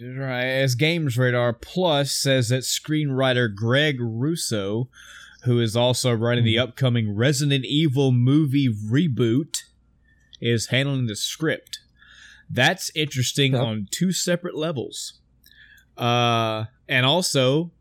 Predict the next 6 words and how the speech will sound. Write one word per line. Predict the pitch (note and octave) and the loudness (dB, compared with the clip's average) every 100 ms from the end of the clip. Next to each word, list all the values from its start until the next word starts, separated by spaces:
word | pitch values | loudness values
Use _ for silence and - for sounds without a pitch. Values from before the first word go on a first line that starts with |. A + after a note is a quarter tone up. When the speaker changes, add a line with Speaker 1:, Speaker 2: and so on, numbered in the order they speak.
| _ _ | _ _
Speaker 1:
uh, | B2 A#2+ A#2 A2+ G#2+ G2+ - _ _ _ _ _ _ _ _ _ _ - | -2 0 0 -2 -2 -4 -8 _ _ _ _ _ _ _ _ _ _ -18
let's | F2 | -12
see. | - - G#2+ F#2+ F#2 - _ _ _ _ _ _ _ _ _ | -10 -6 -4 -4 -8 -12 _ _ _ _ _ _ _ _ _
Uh, | B2 A2+ A2 A2 G#2+ G#2 - _ _ - | -2 0 2 0 -2 -4 -12 _ _ -8
James | A#2 C3+ C3 D3 C#3 A#2+ | -2 2 4 2 0 0
Wan, | B2 D#3+ C#3 A#2 B2+ | 0 2 2 2 0